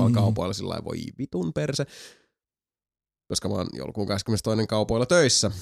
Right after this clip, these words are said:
Speaker 2: itse. <laughs> Ää, mutta, ää, vähän puheltiin, että, että katsottaisiin tänä vuonna ennemminkin sillä, että, ää, niinku siis yläraja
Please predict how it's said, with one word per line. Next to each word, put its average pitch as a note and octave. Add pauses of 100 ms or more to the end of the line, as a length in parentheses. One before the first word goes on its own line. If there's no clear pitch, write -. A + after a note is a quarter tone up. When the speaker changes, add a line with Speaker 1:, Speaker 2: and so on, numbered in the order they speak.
(180)
Speaker 2:
itse. A2
<laughs> - (1500)
Ää, A#2
mutta, E3 (1160)
ää, A#2+
vähän C#3
puheltiin, B2+
että, G#2
että -
katsottaisiin A#2
tänä B2
vuonna G2+
ennemminkin G#2+
sillä, G2+
että, G2 (120)
ää, G2 (1120)
niinku F#2
siis G2+
yläraja E3+